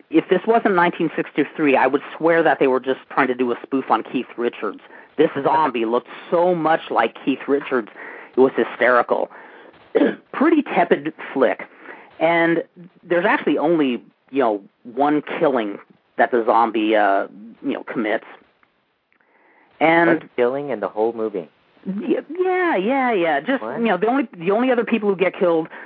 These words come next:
Speaker 1: are the woman who controls the zombie and the zombie himself.
Speaker 2: Oh.
Speaker 1: But yeah, but the zombie only really, he's not such a bad zombie. He,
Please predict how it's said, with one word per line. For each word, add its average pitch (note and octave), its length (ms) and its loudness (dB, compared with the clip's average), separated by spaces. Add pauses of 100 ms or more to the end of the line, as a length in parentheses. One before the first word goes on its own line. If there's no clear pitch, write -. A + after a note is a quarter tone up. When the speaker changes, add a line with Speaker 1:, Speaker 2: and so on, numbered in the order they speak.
(400)
Speaker 1:
are C#3+ 280 2
the C3+ 140 0
woman D3+ 300 2
who D3 140 -2
controls C#3 540 0
the C3 160 2
zombie B2+ 400 2
and A#2+ 100 -2
the A2+ 100 -2
zombie A#2 360 0
himself. A2 580 -2 (240)
Speaker 2:
Oh. E2 160 -12 (960)
Speaker 1:
But G#3+ 160 -2
yeah, D#3 140 0
but D#3 120 -4
the F#3+ 120 0
zombie A3+ 320 0
only F3 180 2
really, C3+ 400 -2 (160)
he's E4 580 -2
not G#3+ 200 0
such - 140 -4
a C3+ 40 0
bad A#2 320 0
zombie. C#3+ 300 2
He, F#3 280 -4